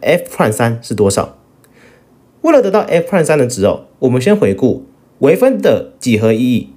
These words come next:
就是指斜率嘛，所以我们可以看一下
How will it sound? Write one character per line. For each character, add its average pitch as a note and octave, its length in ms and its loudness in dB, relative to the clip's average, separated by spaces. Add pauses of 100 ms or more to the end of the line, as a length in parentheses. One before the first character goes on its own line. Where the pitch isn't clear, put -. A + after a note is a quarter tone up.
(100)
就 C3+ 160 2
是 C3+ 120 -2
指 G#2 160 -6
斜 F2+ 240 -2
率 A#2+ 140 2
嘛， F#2+ 160 -2 (640)
所 - 180 0
以 - 20 0
我 D4 80 2
们 E3 140 2
可 F3 140 0
以 - 20 4
看 D3+ 220 -2
一 - 20 2
下 B2+ 360 -2